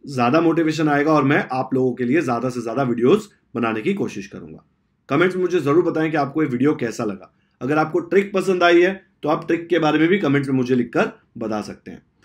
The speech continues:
मैं सारे कमेंट्स पे रिप्लाई नहीं कर पाता, but मैं हर एक कमेंट पढ़ता हूं।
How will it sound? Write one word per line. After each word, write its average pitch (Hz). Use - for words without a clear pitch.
मैं 123
सारे 147
कमेंट्स 170
पे -
रिप्लाई 135
नहीं 117
कर 180
पाता, 143
but 127
मैं 123
हर 110
एक -
कमेंट 117
पढ़ता 110
हूं। 170